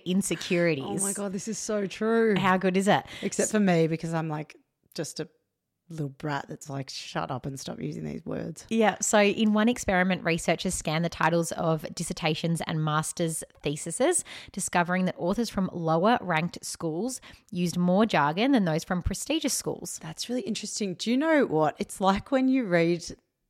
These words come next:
Speaker 2: the novel of an author and you know it's their first book and you know, and you're like, "Oh, you've overwritten this a bit. Like, this is, this is trying a bit too hard."
Speaker 1: Mm.
Speaker 2: You know when you read books and they're a bit, like, too over the top?
Speaker 1: Yeah.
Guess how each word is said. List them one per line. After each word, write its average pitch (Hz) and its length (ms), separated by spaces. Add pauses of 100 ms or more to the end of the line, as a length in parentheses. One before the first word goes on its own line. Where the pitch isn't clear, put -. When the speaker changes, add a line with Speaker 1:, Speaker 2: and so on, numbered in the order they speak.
(200)
Speaker 2:
the 180 120
novel 160 540
of 156 200
an 151 100
author 160 280
and 151 240
you 156 80
know 156 180
it's - 160
their 170 160
first 170 340
book - 320 (140)
and 175 320
you 208 160
know, 233 140
and 294 100
you're 311 100
like, 285 220
"Oh, 285 140
you've 240 180
overwritten 262 600
this 269 180
a 269 60
bit. 202 300
Like, 208 140
this 254 200
is, 294 60
this 277 220
is 359 120
trying 202 420
a 220 40
bit - 160
too 233 180
hard." 220 320
Speaker 1:
Mm. 180 280
Speaker 2:
You 240 80
know 277 80
when 339 160
you 339 80
read 220 260
books 208 320
and 220 100
they're 220 120
a 226 40
bit, 220 160
like, 233 300
too 233 200
over 208 180
the 185 120
top? 214 360 (100)
Speaker 1:
Yeah. 202 260